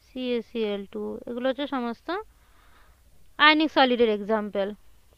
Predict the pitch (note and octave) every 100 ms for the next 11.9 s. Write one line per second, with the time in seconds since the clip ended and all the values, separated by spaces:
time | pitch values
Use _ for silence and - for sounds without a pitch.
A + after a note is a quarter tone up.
0 | _ - - _ - - C#4 D4+ D#4+ D#4+
1 | - D#4+ D4+ D#4+ D4+ C#4 D4 D4 C#4+ C4+
2 | C4 B3+ C4+ - B3 A#3+ A#3 A#3+ A#3 A3+
3 | - B3 A#3 A3+ A#3+ A#3+ G#3+ C4 C4+ B3
4 | A#3 A#3 A3+ - A#3+ A3+ A3+ A3+ - B3
5 | B3 A#3+ A#3 A#3 A3+ A3+ A3 G#3+ - A#3
6 | A3 G#3+ A3 _ _ _ _ - C4 C4
7 | C4+ B3+ A#3 G#3+ - A#3+ A#3 B3+ C4+ C#4+
8 | D#4+ F#4 _ - - - - - - -
9 | - - _ _ C4+ C4+ B3+ B3 - G3+
10 | F3+ G3 B3+ C4 C4+ C#4 C4 A3+ B3 B3+
11 | D4 C4 C4 C#4 B3 A3+ A3 A3+ A3+